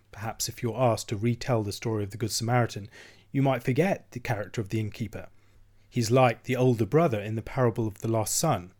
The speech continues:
He tends to get missed out because we focus on the welcome that the father gives to the son who has returned from exile in the far country. But the parable ends on a strange note,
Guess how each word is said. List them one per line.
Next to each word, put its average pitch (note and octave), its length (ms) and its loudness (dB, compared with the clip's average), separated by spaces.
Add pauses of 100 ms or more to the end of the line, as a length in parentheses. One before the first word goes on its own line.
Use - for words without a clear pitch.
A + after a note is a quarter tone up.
(140)
He A2+ 120 -6
tends A2+ 260 -2
to A#2+ 80 -10
get A#2+ 140 0
missed A2+ 300 0
out E3+ 300 2
because - 220 -6
we A2+ 100 -2
focus C3+ 460 0
on A#2+ 120 0
the G#2 80 -2
welcome A#2+ 460 2
that G2 140 -10
the - 80 -16
father A2+ 320 0
gives G#2+ 240 -2
to - 100 -8
the - 100 -8
son A2+ 300 2
who G#2+ 140 -4
has G2 140 -4
returned G2+ 360 -4
from A#2 140 -6
exile A#2+ 380 -4
in G#2 100 -4
the - 60 -8
far A2 200 -2
country. A#2 500 -2 (420)
But A2+ 140 -8
the A#2 80 -6
parable D3+ 560 2
ends A2 300 2
on A2 140 -2
a A2 60 -2
strange A2 420 0
note, E3 380 2